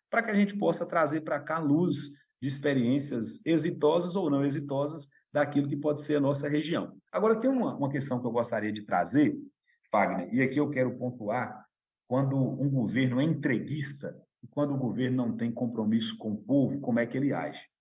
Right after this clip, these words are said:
No momento em que o mundo descobriu o Brasil e sua viabilidade no que diz respeito ao lítio, dada a necessidade desse mineral, o governador Romeu Zema trabalhou na contramão daquilo que seria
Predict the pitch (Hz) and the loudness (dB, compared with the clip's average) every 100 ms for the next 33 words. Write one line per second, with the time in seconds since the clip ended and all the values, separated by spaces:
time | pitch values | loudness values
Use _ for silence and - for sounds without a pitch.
0 | _ _ 165 196 175 220 233 - 220 151 | _ _ 4 6 6 4 4 2 4 4
1 | 190 240 - 220 135 170 - 156 123 151 | 6 4 2 -2 -2 -4 -4 -2 2 4
2 | 143 143 113 107 160 165 - 131 131 127 | 4 2 0 -2 -2 -4 -4 -4 -2 -2
3 | 127 120 104 123 120 120 - - 113 104 | -2 -2 0 0 0 -6 -8 -8 -8 -8
4 | - 113 110 95 90 117 147 - - - | -6 -6 -4 -4 0 4 4 2 -6 -14
5 | _ _ _ _ _ - 131 127 120 - | _ _ _ _ _ 0 2 4 2 0
6 | 120 104 104 107 101 110 - 104 98 101 | -6 -4 -2 -2 -2 -2 0 0 0 2
7 | 135 - - - _ _ _ _ _ _ | 2 2 -6 -18 _ _ _ _ _ _
8 | 143 147 156 151 127 147 147 139 131 107 | -2 2 4 4 4 2 2 2 0 0
9 | 131 156 156 151 - _ _ _ 156 151 | -2 0 -2 -6 -16 _ _ _ 0 2
10 | 135 143 156 143 - 247 - 170 127 160 | 4 4 4 0 0 -2 0 0 2 0
11 | 170 139 - 156 156 - 165 - 139 131 | -2 -8 -6 -6 -6 -10 -8 -4 0 2
12 | 156 | 0